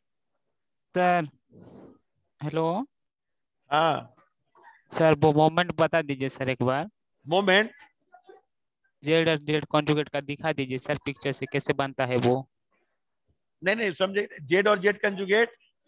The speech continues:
Speaker 1: हाँ सर, जो जेड और जेड कॉन्जुगेट सर, उनका, उसका मोमेंट कैसा होता है सर?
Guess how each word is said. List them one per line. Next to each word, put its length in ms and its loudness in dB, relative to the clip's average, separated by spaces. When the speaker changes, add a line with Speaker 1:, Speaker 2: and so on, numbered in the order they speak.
Speaker 1:
हाँ 360 -10
सर, 200 -2
जो 200 4
जेड 280 0
और 140 2
जेड 400 -6
कॉन्जुगेट 380 0
सर, 320 -2
उनका, 340 -2
उसका 300 -4
मोमेंट 400 2
कैसा 260 -2
होता 240 0
है 80 -2
सर? 280 -6